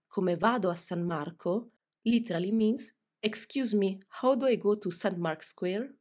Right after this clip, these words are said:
Finally, the last way to ask for this question is, "Scusi, per andare a San Marco?" "Scusi, per andare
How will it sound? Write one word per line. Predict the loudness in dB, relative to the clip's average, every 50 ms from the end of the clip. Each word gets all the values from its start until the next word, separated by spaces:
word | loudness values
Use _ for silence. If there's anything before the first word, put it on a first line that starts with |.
| _ _ _ _ _ _ _ _ _ _ _ _ _ _ _ _
Finally, | _ -16 -8 -6 -4 -4 -2 -4 -4 -4 -4 -4 -4 -6 -8 -14 _ _ _ _ _ _ _ _ _
the | -4
last | -2 0 0 0 -2 -4 -10 -6
way | -4 -4 -4 -4 -6 -12 _
to | _ -4 -4 -2
ask | -2 -4 -6 -10 -14 -16
for | -8 -6 -4 -4 -4
this | -4 -6 -8 -8 -8
question | -4 -2 -2 -2 -2 -2 -4 -4 -4 -4 -6
is, | -8 -8 -8 -8 -12 _ _ _ _ _ _ _ _
"Scusi, | -10 -10 -10 -10 -6 -4 -2 0 0 0 -2 -2 -2 -4 -4 -6 -8 _ _ _ _ _ _ _ _ _ _ _ _ _
per | _ 4 4 4 4 0 -6 _ _ _ _
andare | -4 0 2 2 2 2 2 2 2 2 2 0 0 0 0 -2 -4 -10 _
a | -10 -8
San | -6 -2 -2 0 0 0
Marco?" | 0 0 -2 -2 -4 -8 -6 -6 -4 -4 -4 -6 -10 _ _ _ _ _ _ _ _ _ _ _ _ _ _ _ _ _
"Scusi, | -12 -12 -12 -8 -2 0 2 2 2 0 0 -2 -2 -2 -4 -6 _ _ _ _ _ _ _ _ _ _ _ _ _ _ _ _ _
per | 2 2 2 2 -2 -4
andare | -4 -2 0 0 0 0 2 0 0 0 0 -2 -2 -4 -8